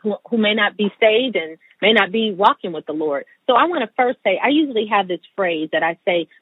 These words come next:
men and kids or women and kids need to know these things in a relationship. One, who's in control? Two, are there any rules? And three, will they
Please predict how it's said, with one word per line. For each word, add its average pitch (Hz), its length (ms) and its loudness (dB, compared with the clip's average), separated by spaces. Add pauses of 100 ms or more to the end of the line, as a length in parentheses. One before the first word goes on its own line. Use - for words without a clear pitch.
men 254 580 0
and 208 260 0 (120)
kids 208 400 2 (240)
or 185 200 6
women 226 540 -2
and 190 320 -2
kids 180 360 0 (180)
need 226 280 0
to 247 80 -2
know 190 160 0
these 190 280 0 (160)
things 170 340 2 (120)
in 180 120 0
a 165 40 0
relationship. 160 720 0 (220)
One, 240 520 4
who's 214 200 2
in 226 140 2
control? 185 600 -2 (280)
Two, 247 340 0 (120)
are 185 200 8
there 202 220 4
any 202 240 0
rules? 143 420 -4 (120)
And 170 240 -2
three, 185 440 4
will 175 220 6
they 165 160 4